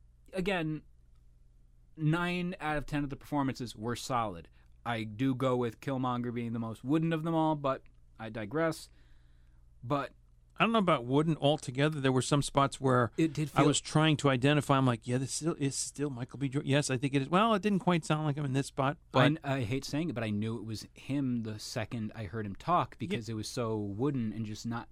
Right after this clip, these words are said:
Speaker 1: caring compared to a live action role.
Speaker 2: Mm-hmm.
Speaker 1: Whereas actors like Andy Serkis,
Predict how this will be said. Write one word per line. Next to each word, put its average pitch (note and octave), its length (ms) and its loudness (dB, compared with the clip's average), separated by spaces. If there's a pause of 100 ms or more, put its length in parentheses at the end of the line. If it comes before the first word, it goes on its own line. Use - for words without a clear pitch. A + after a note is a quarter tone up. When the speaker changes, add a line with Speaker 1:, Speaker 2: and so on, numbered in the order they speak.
Speaker 1:
caring G#2+ 600 -6
compared A2 380 -8
to A#2+ 160 -6
a G#2 160 -8
live G2+ 300 -8
action A2+ 400 -10
role. - 280 -20 (320)
Speaker 2:
Mm-hmm. A#2 220 -6 (560)
Speaker 1:
Whereas A#2+ 580 -2 (580)
actors F#3+ 380 -2
like E3 200 0
Andy C3+ 220 0
Serkis, B2+ 540 -8